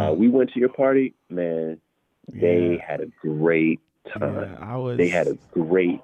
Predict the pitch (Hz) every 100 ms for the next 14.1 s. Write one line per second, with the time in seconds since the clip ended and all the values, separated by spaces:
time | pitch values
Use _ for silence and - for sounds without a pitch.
0 | - 78 71 - - _ - 131 139 147
1 | 139 117 113 117 107 107 110 110 110 110
2 | 101 117 117 - 123 123 - 110 - 117
3 | 110 117 117 120 156 208 190 - 160 156
4 | 143 131 _ - - 139 127 117 120 -
5 | - _ 117 123 120 110 - - 135 127
6 | 117 123 127 120 - 120 120 117 - -
7 | _ - 123 117 110 107 _ _ _ _
8 | _ _ _ _ _ - 131 120 - -
9 | 117 120 107 117 151 156 143 135 127 113
10 | 131 120 117 127 131 120 120 131 123 123
11 | 127 147 147 135 127 120 123 _ - 247
12 | 190 208 185 180 170 156 160 156 151 139
13 | 151 139 - 127 135 135 - 113 104 107
14 | -